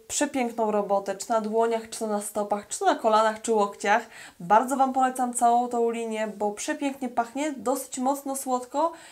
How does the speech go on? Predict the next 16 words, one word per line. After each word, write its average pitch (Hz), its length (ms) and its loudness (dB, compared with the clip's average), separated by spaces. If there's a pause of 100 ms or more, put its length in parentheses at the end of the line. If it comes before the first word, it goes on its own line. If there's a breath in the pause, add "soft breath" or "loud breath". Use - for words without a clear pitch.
(160 loud breath)
Wiem, 240 220 -2
że 269 60 -4
nie 269 120 -2
każdemu 254 400 -2
się 254 80 -8
to 262 80 -6
spodoba, 247 500 -2
ale 214 180 0
naprawdę 220 580 0
za 214 200 -2
działanie, 214 480 2
uwierzcie 208 480 -6
mi, 208 220 -8
bardzo, 220 520 2
bardzo 202 340 0
warto. 190 460 2